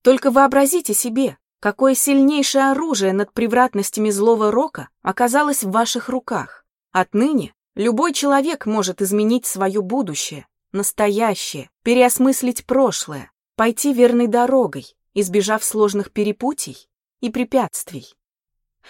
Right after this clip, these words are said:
Про такое можно сказать цитата из фильма «Поехавшие». «Вся наша жизнь — это одно большое путешествие, и оно у всех заканчивается одинаково. Главное,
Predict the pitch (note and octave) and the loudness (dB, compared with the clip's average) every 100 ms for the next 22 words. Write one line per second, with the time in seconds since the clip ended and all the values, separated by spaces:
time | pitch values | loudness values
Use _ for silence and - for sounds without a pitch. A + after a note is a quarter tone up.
0 | - - E3 C4+ C4 D#4 C4+ C4+ B3 B3 | -20 -4 0 0 0 0 2 2 2 -2
1 | - A#3+ B3+ - A#3 B3 A#3+ A3+ A3 - | -2 0 0 0 -4 0 -2 -2 -6 -4
2 | B3+ A#3+ A3 A#3+ B3 A#3+ D3+ - - D#2 | -2 0 0 0 0 -2 -6 -12 -12 -12
3 | - _ _ _ _ - - C#4 D4+ A3 | -18 _ _ _ _ -8 -2 2 4 2
4 | F#3 F#3 F#3+ D#4+ D#4 D3 - _ _ - | 0 -2 -4 -4 -6 -10 -14 _ _ -6
5 | G#3 G3+ F#3 B3+ D4+ G#3+ G#3 - C4+ C4 | 0 0 2 0 2 2 0 2 2 2
6 | A#3 A#3+ - A#3+ G3 - - F3+ - _ | -2 -4 -4 -2 -4 -6 -10 -18 -20 _
7 | _ _ - A3 D4 F4 B3 - C#4+ G3+ | _ _ -2 2 4 2 0 -2 -2 -2
8 | F#3+ A3 A3 A3 G#3 G#3 C4+ F#3+ G#3 G#3 | -2 -2 -2 -2 -4 -2 -2 0 0 0
9 | D#3 - C3+ A#2+ _ _ _ _ - E3 | -4 -10 -16 -18 _ _ _ _ -14 -2
10 | G3+ C4 C4+ F#3 | 2 2 2 -4